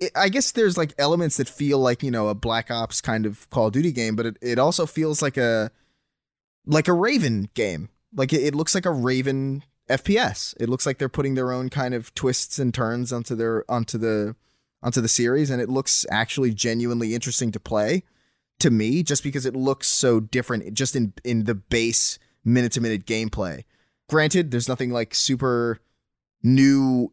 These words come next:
in general about, like, meat shields and, you know,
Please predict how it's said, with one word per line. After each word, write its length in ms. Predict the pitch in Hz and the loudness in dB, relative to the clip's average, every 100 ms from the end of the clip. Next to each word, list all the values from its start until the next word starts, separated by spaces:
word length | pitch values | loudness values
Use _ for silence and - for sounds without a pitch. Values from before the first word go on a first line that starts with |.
| - | -4
in 240 | 139 123 | 0 2
general 600 | 117 123 120 139 151 151 | 2 0 2 2 2 2
about, 240 | 123 123 113 | 2 2 0
like, 180 | 113 | -2
meat 220 | 107 117 - | -2 0 0
shields 440 | 123 123 120 117 | 0 2 0 -2
and, 340 | 110 107 101 101 _ _ - | -2 -2 -4 -8 _ _ -6
you 120 | 107 | -2
know, 240 | 98 95 | -2 -4